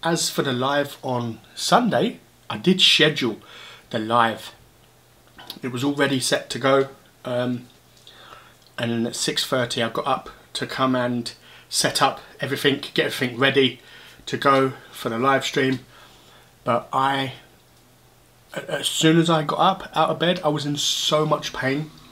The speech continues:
There was no way I was gonna be able to sit there and go live, so I had to cancel it at the last minute, which why some of you might have noticed that the, the live did disappear,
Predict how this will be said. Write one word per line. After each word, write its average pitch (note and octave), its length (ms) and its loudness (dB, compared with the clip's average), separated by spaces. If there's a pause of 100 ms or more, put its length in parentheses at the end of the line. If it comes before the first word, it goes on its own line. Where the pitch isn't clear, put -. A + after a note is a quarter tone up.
(580)
There C#3 80 -10
was A2+ 100 -10
no C3+ 360 4
way A2+ 300 -2 (180)
I - 40 -18
was A#2 80 -14
gonna A#2 200 -4
be A#2+ 80 0
able A2 100 -2
to - 80 -8
sit - 220 -6
there A#2+ 240 -4 (480)
and A#2+ 80 -8
go A#2 100 -2
live, A2+ 260 -4
so - 140 -6
I G2+ 40 -8
had A#2 100 -8
to - 80 -14
cancel B2+ 320 -4
it B2 60 -8
at - 20 -18
the B2+ 60 -8
last A#2 280 -4
minute, C#3 300 0 (500)
which - 240 -4
why - 120 2
some C3+ 220 -2
of B2 120 -2
you B2+ 60 0
might B2+ 160 2
have B2 120 -8
noticed B2 320 -2
that B2 120 -6
the, B2 120 -8 (220)
the B2 100 -2
live A#2+ 260 2
did B2+ 200 2 (1800)
disappear, C#3+ 500 0